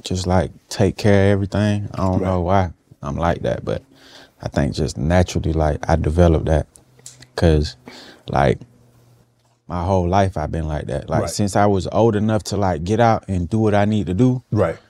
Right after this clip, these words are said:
Speaker 1: I always, like, took care of my mama and my
Speaker 2: Right.
Speaker 1: siblings and shit.
Speaker 2: Right.
Speaker 1: Yeah.
Speaker 2: Do you feel that's, so was your, when you were in London, do you remember much about your dad being around?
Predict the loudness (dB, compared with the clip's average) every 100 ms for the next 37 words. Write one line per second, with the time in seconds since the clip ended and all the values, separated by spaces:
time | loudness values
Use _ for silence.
0 | _ -2 2 4 4 4 2 0 -2 -2
1 | -2 2 4 4 4 4 4 4 2 0
2 | 0 2 2 2 4 4 4 0 -2 -6
3 | -6 -2 2 2 0 -8 -4 -4 -4 -10
4 | -16 -4 0 0 2 4 6 4 4 -6
5 | _ _ _ -20 _ _ -20 -20 -20 _
6 | -16 -14 -14 -18 -20 -20 _ _ _ _
7 | _ 0 4 6 6 4 4 2 4 4
8 | 4 4 4 4 4 4 4 4 4 4
9 | 4 4 4 2 2 4 4 4 4 2
10 | 2 0 -2